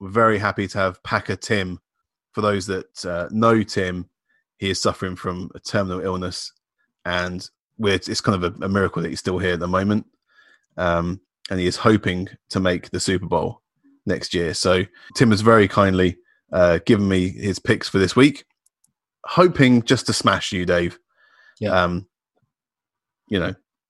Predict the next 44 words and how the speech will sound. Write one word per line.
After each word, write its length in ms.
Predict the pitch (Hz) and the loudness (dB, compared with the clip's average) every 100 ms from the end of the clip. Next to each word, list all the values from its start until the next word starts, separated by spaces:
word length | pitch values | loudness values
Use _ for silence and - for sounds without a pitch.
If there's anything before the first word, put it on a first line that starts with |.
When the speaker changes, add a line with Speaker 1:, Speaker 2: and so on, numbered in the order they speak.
| _ _ _ - | _ _ _ -2
Speaker 2:
I 40 | 127 | 4
mean, 300 | 131 123 120 | 6 8 6
Speaker 1:
you, 140 | 107 | 6
if 160 | 104 123 | 2 2
you 80 | 113 | 4
were, 180 | 104 - | 4 2
if 120 | - | 4
you 80 | 143 | 6
were 60 | 147 | 8
any 140 | 135 | 8
kind 200 | - 113 | 6 2
of 80 | 98 | 2
human, 320 | 110 98 92 | 2 0 0
you'd, 200 | 92 87 - | -2 -6 -8
you'd 220 | 98 90 | -6 -4
let 160 | 90 76 | -4 -6
him 80 | 80 | -8
do 120 | 85 | -10
it. 100 | - _ _ _ _ _ _ _ | -10 _ _ _ _ _ _ _
Speaker 2:
I 60 | 123 | 2
mean, 360 | 127 123 120 123 | 4 6 4 4
every 320 | 139 131 120 | 4 4 2
single 420 | 107 120 113 107 104 | 0 2 4 4 4
week, 480 | 107 98 85 - - | 4 2 -2 -16 -8
there's 320 | 98 98 - - | -4 -4 -4 -6
always 400 | 104 101 95 92 | -2 0 0 -4
a 80 | 90 | -10
fairly 400 | - 104 95 95 | -6 -4 -2 -4
good 180 | 92 - | -8 -8
chance 360 | 104 80 - | -8 -8 -10
of 80 | 92 | -12
beating 320 | 90 92 87 | -8 -10 -10
me 80 | 92 | -10
in 120 | 92 | -8
a 60 | 87 | -10
way, 160 | 85 87 | -10 -6
and 120 | 98 | -6
this 160 | 101 | -6
week's 220 | 92 - 92 | -10 -12 -12
no 140 | 90 | -10
different. 560 | 85 - 165 - 160 - | -10 2 4 6 2 2
Speaker 1:
<laughs> 40 | - - - _ _ - 180 - - | -18 -20 -20 _ _ -12 -12 -12 -2
No, 320 | 110 92 80 - _ - _ _ _ _ _ - | 4 4 4 -4 _ -20 _ _ _ _ _ -2
no. 220 | 98 80 | 0 0